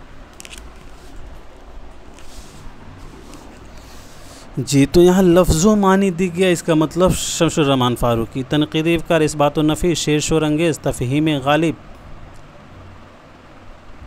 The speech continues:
फ़ारूक़ी हो जाएंगे। उर्दू अफसाना, अच्छा,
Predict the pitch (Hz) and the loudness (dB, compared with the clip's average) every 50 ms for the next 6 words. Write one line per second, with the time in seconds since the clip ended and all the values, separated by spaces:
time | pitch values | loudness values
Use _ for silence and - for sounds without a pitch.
0 | - - - - - - - - - - - - - - - - - - - - | -18 -18 -20 -20 -20 -20 -20 -20 -20 -20 -20 -20 -20 -20 -20 -20 -20 -20 -20 -20
1 | - - - - - - - - - - - - - 131 120 120 123 123 - - | -20 -20 -20 -20 -20 -18 -18 -16 -16 -14 -10 -4 -2 0 0 0 0 -2 -2 0
2 | 143 139 139 139 143 139 139 139 139 139 139 - - - - - - - - - | 2 2 2 2 2 0 -2 -2 -4 -6 -8 -12 -16 -20 -20 -20 -20 -18 -18 -16
3 | - - - 170 160 160 151 151 160 160 190 220 226 233 233 233 233 233 226 202 | -16 -8 0 2 2 2 2 -2 -6 -4 0 2 2 4 4 4 4 4 2 2
4 | - - - - - - - - - - - - - 175 170 175 190 190 190 190 | 0 -2 -10 -20 -20 -20 -10 -6 -6 -4 -4 2 4 4 4 6 6 4 4 2
5 | - - - - - - - - - - - - - - - - - - - - | 2 -2 -8 -18 -20 -20 -20 -20 -20 -20 -20 -20 -20 -20 -20 -20 -20 -20 -20 -20
6 | - - - - - - - - - - - - - - - - 143 - - 127 | -20 -20 -18 -18 -18 -18 -20 -18 -18 -16 -16 -16 -18 -10 -8 -8 -4 -4 -4 -4